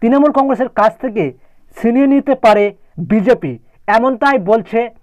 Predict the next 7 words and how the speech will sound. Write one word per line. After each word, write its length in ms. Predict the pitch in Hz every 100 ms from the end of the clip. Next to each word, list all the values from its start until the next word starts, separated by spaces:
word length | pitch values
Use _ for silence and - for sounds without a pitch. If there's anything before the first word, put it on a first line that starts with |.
| _ -
আবহাওয়া 380 | 165 190 214 190
সূত্র। 280 | 151 - - 113 120 - _ _ _ - - - 196
এরপরে 380 | 247 302 269 156 - _ _ -
যে 140 | 151 233
বিধানসভা 300 | 277 269 285
কেন্দ্রটি 280 | 269 285 285 269
আছে 160 | 143